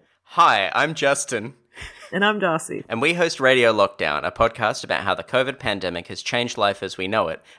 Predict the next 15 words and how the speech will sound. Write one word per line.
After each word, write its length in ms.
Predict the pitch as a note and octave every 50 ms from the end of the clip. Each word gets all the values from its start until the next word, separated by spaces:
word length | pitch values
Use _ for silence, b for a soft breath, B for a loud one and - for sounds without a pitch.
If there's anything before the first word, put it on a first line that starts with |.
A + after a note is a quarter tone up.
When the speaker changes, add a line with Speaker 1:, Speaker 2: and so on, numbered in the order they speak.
| b
Speaker 1:
and 180 | - F2+ F#2 F2+
not 220 | F#2+ A2+ A2+ G#2
about 320 | G2 F2+ F2+ F2 E2 - F#2
Waterworld. 460 | F2+ F2+ E2+ D#2 C#2+ B1+ A1 G#1 G1+ - _ b b b b b b b
As 140 | A2 A2+ -
well 160 | C3 C#3 F3
as 100 | G#3+ G3+
talking 300 | - F3 D#3+ - - C3+
about 260 | A#2 G#2 G2+ G2+ - -
apps, 320 | A#2+ B2 C3 - - - -
Q 180 | - B2+ A2+
R 140 | G#2 G2+ G2
codes, 360 | - - G2+ F2+ F2 E2 -
and 140 | F2 E2 E2
vaccines, 580 | - B2 B2+ - - - - F2 E2 D#2 -